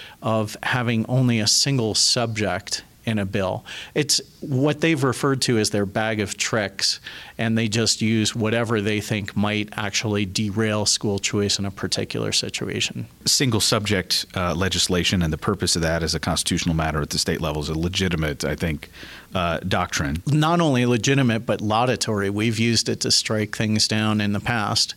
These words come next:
Speaker 1: Fortunately for us, this was an education bill and all of the provisions related to education. So I think we're in very solid shape, both philosophically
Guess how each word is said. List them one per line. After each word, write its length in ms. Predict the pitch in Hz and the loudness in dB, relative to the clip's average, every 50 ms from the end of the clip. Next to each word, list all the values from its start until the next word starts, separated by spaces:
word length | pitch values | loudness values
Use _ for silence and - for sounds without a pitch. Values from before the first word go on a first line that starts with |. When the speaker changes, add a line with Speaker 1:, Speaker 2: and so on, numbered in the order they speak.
| - - - - - - - | -12 -12 -12 -12 -12 -14 -12
Speaker 1:
Fortunately 640 | - - - 165 175 170 - 160 143 127 113 117 110 | -4 0 2 4 4 4 4 2 2 2 2 0 0
for 260 | 98 - - 135 135 | -2 -2 -2 0 0
us, 420 | 143 135 107 117 110 - - - - - - - | 2 2 2 2 2 2 0 0 -4 -8 -16 -18
this 580 | - - - 127 113 104 127 127 127 - - - | -16 -10 -8 -6 -2 0 0 2 2 0 -2 -2
was 560 | 117 113 113 110 110 110 110 107 - - - - - | -2 0 0 2 2 2 2 0 0 -2 -4 -6 -4
an 140 | 113 113 113 | -2 0 0
education 680 | 113 110 107 101 - - 120 120 113 - 117 98 98 98 | 0 -2 -4 -4 -2 -2 0 0 0 0 0 -2 -2 -2
bill 380 | 101 95 101 98 104 - - - - - | -2 -4 -2 -4 -4 -6 -8 -14 -20 -8
and 600 | - 120 113 107 107 104 104 101 101 95 - - - - - - | -4 -2 -2 0 0 0 0 0 0 -2 -2 -4 -6 -8 -6 -2
all 340 | 117 113 123 123 120 120 | 0 2 2 2 2 0
of 140 | 117 98 - | 0 -2 -2
the 120 | - 107 101 | -4 -4 -4
provisions 680 | 101 - - 104 104 113 107 - 113 104 101 95 - | -2 -2 -2 0 2 2 2 2 0 0 0 0 0
related 480 | 110 104 104 110 110 107 107 101 98 - | 0 0 2 2 2 2 0 0 -2 -2
to 120 | - 104 | -2 -2
education. 720 | 101 101 98 104 101 - - 107 104 101 - - 104 101 101 | -2 -2 -2 -4 -4 -2 -2 0 0 0 0 -2 -4 -2 -2
So 440 | - - - 104 104 101 101 107 - - - - - - - - | -2 0 0 0 0 -2 -2 -4 -4 -10 -12 -12 -12 -14 -8 -6
I 60 | 117 110 | -6 -2
think 260 | - 127 120 104 - | 0 0 0 2 2
we're 160 | 117 110 104 | 0 2 2
in 80 | 101 101 | 0 0
very 440 | 101 113 107 104 104 101 101 - - - | 0 0 2 2 2 0 0 -2 -2 0
solid 540 | - - - 131 113 110 107 101 98 98 | 0 2 2 2 2 2 0 0 0 0
shape, 400 | - - 127 113 107 - - - | 0 0 0 0 -2 -4 -4 -2
both 180 | - 117 110 - | -2 0 0 -2
philosophically 1300 | - - - 147 135 123 117 - - - 123 117 113 - 131 113 - - - 156 127 110 120 113 - | -2 -2 0 2 2 2 2 2 2 2 2 0 0 0 -2 -2 -2 0 2 2 2 2 2 0 -2